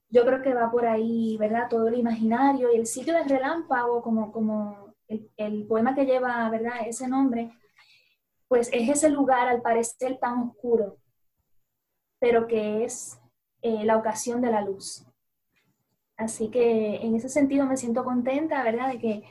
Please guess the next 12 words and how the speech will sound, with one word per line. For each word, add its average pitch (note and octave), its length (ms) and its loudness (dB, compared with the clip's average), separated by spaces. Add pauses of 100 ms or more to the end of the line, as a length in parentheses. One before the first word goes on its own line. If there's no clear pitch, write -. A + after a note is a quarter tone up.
(360)
no B3+ 200 6
es E4 180 6
que F4+ 100 2
uno D4+ 240 6
quiera B3+ 400 6
con A#3 140 0
la A3 160 2
poesía A3 840 -4 (260)
motivar A3+ 480 4
a G#3+ 80 0
nadie, G#3+ 520 0
porque G#3 500 -8